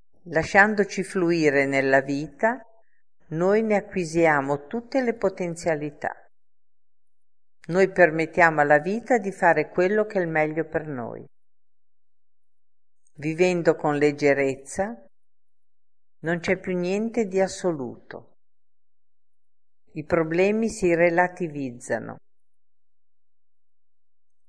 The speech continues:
Gli eventi prendono la connotazione che devono avere, mezzi per l'evoluzione,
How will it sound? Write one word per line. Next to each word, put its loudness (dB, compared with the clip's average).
Gli -2
eventi 0
prendono 0
la 4
connotazione -2
che -2
devono -2
avere, -6
mezzi -2
per 0
l'evoluzione, -8